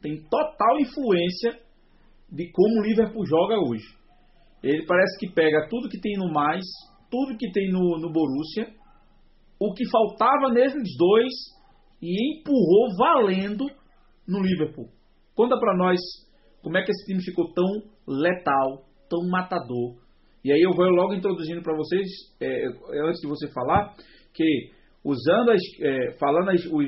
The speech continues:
a questão de esquema tático e comparado com seu principal rival hoje, que é o Guardiola, que pa-, vai ser, é, tema pra um próximo, pra um outro programa, é, o Guardiola é caracterizado por um, um time que joga como orquestra, como o Márcio falou aqui em off,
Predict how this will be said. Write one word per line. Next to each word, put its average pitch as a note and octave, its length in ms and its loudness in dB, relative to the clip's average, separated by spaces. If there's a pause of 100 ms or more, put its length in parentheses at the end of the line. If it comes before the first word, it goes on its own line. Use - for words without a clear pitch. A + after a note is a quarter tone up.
(120)
a C3 140 -4
questão C#3+ 220 -8
de C3+ 60 -8
esquema C#3 400 -6
tático G3+ 480 -4 (400)
e D#3 100 -6
comparado D3+ 560 2
com D3+ 100 -8
seu D#3 180 -4
principal D3+ 480 0
rival C#3 340 0
hoje, C3+ 240 -2
que D#3 80 0
é - 20 4
o D#3 100 4
Guardiola, C#3 560 0
que - 100 -14
pa-, A#2 260 -4
vai B2+ 100 -2
ser, C3 380 -4 (340)
é, B2 160 2 (120)
tema D3 280 2
pra D#3 120 2
um D3 140 0
próximo, C#3+ 460 -2
pra D3+ 140 2
um D3 140 2
outro F3+ 260 2
programa, C#3 600 -4 (440)
é, C3+ 880 -2
o B2 100 -10
Guardiola F3+ 560 4
é G#3+ 60 -6
caracterizado F3+ 680 0
por G3 120 0
um, E3 200 -2 (220)
um C#3+ 220 -10 (280)
time E3+ 240 -6
que D#3 100 -8
joga F3+ 280 2
como F#3+ 200 -4
orquestra, D#3 600 -2
como D3+ 180 -8
o C#3 40 -6
Márcio C#3+ 320 -6
falou C#3+ 260 0
aqui F#3 180 -8
em F#3+ 120 -4
off, C3+ 300 -2